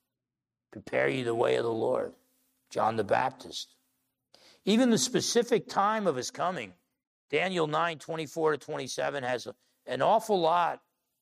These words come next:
of prophetic aspects to it.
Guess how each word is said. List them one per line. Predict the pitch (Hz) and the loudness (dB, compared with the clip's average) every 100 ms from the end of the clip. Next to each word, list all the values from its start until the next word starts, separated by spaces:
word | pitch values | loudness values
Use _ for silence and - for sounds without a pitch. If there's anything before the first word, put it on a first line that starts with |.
| _ _ _ _ _ _ _ | _ _ _ _ _ _ _
of | 127 123 - | -2 -2 -4
prophetic | 151 - - 170 165 - - - _ _ - | -6 -4 0 0 0 -6 -14 -20 _ _ 0
aspects | 147 175 - - 123 110 | 0 0 -4 -2 -4 -4
to | - 165 156 | -6 -4 0
it. | 113 - | -2 -4